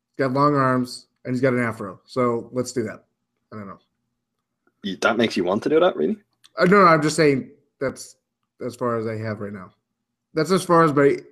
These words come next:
Speaker 1: my <laughs> research has gone.
Speaker 2: Yeah, I promise very, very soon we'll start to have real draft conversations, much more informed draft conversations. Um, we've
Speaker 1: Let
Speaker 2: never
Speaker 1: the
Speaker 2: made
Speaker 1: conversation begin.
Speaker 2: we've never <laughs> made any,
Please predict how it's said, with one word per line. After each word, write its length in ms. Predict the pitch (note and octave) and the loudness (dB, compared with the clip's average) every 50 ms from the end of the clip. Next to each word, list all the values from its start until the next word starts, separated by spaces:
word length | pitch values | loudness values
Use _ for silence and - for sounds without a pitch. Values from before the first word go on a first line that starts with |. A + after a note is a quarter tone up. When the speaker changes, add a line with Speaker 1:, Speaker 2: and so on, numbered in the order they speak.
| - - - | -18 -10 -6
Speaker 1:
my 80 | B2+ | -4
<laughs> 0 | |
research 800 | B2+ C3+ C3 C#3 C#3+ D3+ D3 - - - - - - - - - - - | -2 -2 -2 -2 -2 -2 -2 -4 -8 -10 -12 -16 -20 -20 -18 -14 -4 0
has 260 | C4 G#3+ - G#3+ G#3 - | 0 0 0 -2 -8 -8
gone. 400 | - - A3 - - B3 - - - - - - - _ _ _ - - _ - - - _ - - - _ _ _ _ _ _ _ - | -8 -10 -12 -10 -8 -10 -6 -4 -6 -6 -6 -8 -20 _ _ _ -20 -20 _ -16 -16 -16 _ -20 -20 -20 _ _ _ _ _ _ _ -4
Speaker 2:
Yeah, 300 | C3 C3 A2 G#2 G2+ F2+ | 0 2 4 4 4 4
I 140 | G#2 B2 C#3 | 2 2 2
promise 680 | C3+ - - C#3+ C#3 C3+ C3+ B2+ A#2+ - - - - - - | 0 -2 0 0 2 2 2 0 0 -2 -6 -12 -14 -14 -6
very, 340 | G2+ A2+ A2+ A2+ A2+ A2 G#2+ | 0 2 4 4 4 4 2
very 260 | F#2+ G2 G2 G2 F#2+ | 2 2 2 0 -2
soon 480 | - - - G2+ F#2 F#2 F#2+ F2+ F2+ F2+ | -4 -6 -6 -6 -6 -6 -6 -8 -8 -6
we'll 240 | F2+ F2+ F2+ F2 | -6 -6 -6 -8
start 240 | - - G#2 F#2+ F2 | -8 -8 -8 -8 -6
to 60 | - | -6
have 120 | F#2 D#2+ F2 | -8 -8 -4
real 220 | F#2 F#2 F#2 F2+ | -4 -4 -4 -4
draft 320 | F2 F#2 F2+ F2 E2+ - - | -6 -6 -8 -8 -8 -10 -10
conversations, 680 | - F2+ F2 E2 D#2+ - F#2 F2 E2+ - - F2 D#2+ F#2 | -12 -12 -10 -10 -10 -8 -8 -8 -8 -8 -10 -12 -16 -16
much 200 | F2+ E2 - - | -18 -16 -14 -10
more 100 | E2+ E2 | -10 -10
informed 440 | D#2+ D#2+ - - F2+ E2+ E2 E2+ E2+ | -10 -10 -10 -10 -8 -8 -8 -8 -10
draft 260 | F2+ E2+ D#2+ - - | -8 -8 -10 -10 -12
conversations. 840 | - F2+ D#2+ D#2+ D#2+ - - F2 E2+ E2 - - E2+ D#2 D2 - - _ _ _ _ _ _ _ _ _ _ _ _ _ _ _ _ _ - | -12 -12 -12 -12 -12 -10 -8 -8 -8 -8 -10 -12 -14 -14 -16 -18 -20 _ _ _ _ _ _ _ _ _ _ _ _ _ _ _ _ _ -12
Um, 380 | E2+ F2 E2+ E2+ E2+ E2 D#2+ - - | -10 -8 -8 -8 -8 -10 -12 -8 -4
we've 240 | F#2 F#2 F2 F2+ | -4 -4 -2 -2
Speaker 1:
Let 80 | F#2+ F#2+ | -2 0
Speaker 2:
never 200 | F#2+ F#2 F#2+ F#2+ | 0 2 2 2
Speaker 1:
the 60 | F#2+ | 2
Speaker 2:
made 200 | F#2+ F#2+ F#2+ F#2+ | 2 0 0 0
Speaker 1:
conversation 880 | C#3 C#3+ C#3+ D3 B2+ - - C#3+ C#3+ C#3+ C3+ C#3 C#3 C#3+ C#3+ C#3+ C#3 B2+ | 0 0 -2 -6 -6 -4 -2 -2 -2 -2 -2 -6 -10 -10 -10 -10 -12 -10
begin. 560 | B2 B2+ B2 A#2+ A#2 G2+ F#2 E2+ E2+ F2+ - _ _ _ - | -10 -10 -10 -8 -10 -12 -16 -16 -20 -20 -20 _ _ _ -2
Speaker 2:
we've 260 | C#3+ C3+ C#3 C#3 C3 | 0 2 2 2 2
never 300 | C3 B2 B2 D3 D3 C3 | 2 0 2 0 0 0
<laughs> 0 | |
made 320 | B2 A2+ A#2+ D3 B2 A#2 | 0 2 2 2 2 2
any, 320 | A2+ A2+ A#2+ A#2 A2 G#2+ | 2 2 4 2 2 0